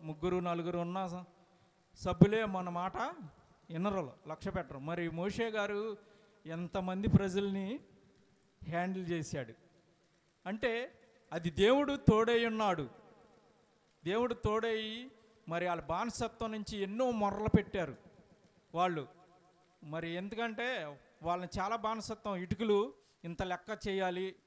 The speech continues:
ప్రాణం బాగున్నా బాగోపోయినా వాళ్ళు చెప్పిన పని వాళ్ళు క్రమంగా చెప్పి అప్పజెప్పాలి. ఎన్ని సాకులు చెప్పినా వాళ్ళు ఊరుకునోళ్ళు కాదండి.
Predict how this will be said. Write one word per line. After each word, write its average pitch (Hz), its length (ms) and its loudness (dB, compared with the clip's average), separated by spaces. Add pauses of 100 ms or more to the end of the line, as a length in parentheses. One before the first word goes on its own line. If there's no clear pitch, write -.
(160)
ప్రాణం 196 360 -2
బాగున్నా 190 560 -2
బాగోపోయినా 185 720 -2
వాళ్ళు 175 400 -4 (460)
చెప్పిన 226 240 8
పని 208 300 10
వాళ్ళు 208 480 0 (480)
క్రమంగా 214 380 -2
చెప్పి 285 500 4 (180)
అప్పజెప్పాలి. 156 720 8 (760)
ఎన్ని 220 220 -4
సాకులు 226 360 -2
చెప్పినా 220 380 0
వాళ్ళు 196 240 0
ఊరుకునోళ్ళు 214 560 -2
కాదండి. 156 440 -4